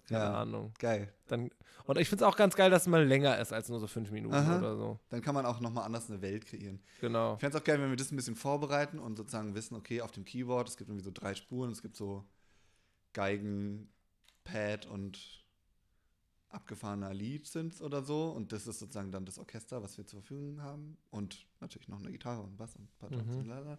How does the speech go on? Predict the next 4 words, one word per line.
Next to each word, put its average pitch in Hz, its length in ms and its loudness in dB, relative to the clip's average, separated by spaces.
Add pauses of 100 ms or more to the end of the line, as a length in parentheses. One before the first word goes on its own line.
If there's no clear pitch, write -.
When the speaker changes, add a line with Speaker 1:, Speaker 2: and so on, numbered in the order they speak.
(140)
Speaker 1:
Mhm. 123 360 -2 (1400)
Speaker 2:
Finde 117 180 -8
ich - 60 -20 (100)
cool. 98 300 -4